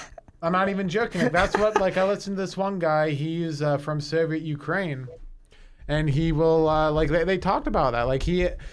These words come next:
Speaker 2: they, they really did not like those people because they saw, you know, uh, homosexuality as a sort of, uh,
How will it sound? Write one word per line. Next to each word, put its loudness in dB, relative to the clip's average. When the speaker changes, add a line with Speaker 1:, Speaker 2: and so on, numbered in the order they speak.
Speaker 2:
they, 2
they 2
really 2
did 0
not 2
like 2
those 0
people 0
because 0
they 2
saw, 2
you 0
know, 4
uh, 2
homosexuality 0
as 0
a 0
sort 0
of, 0
uh, 0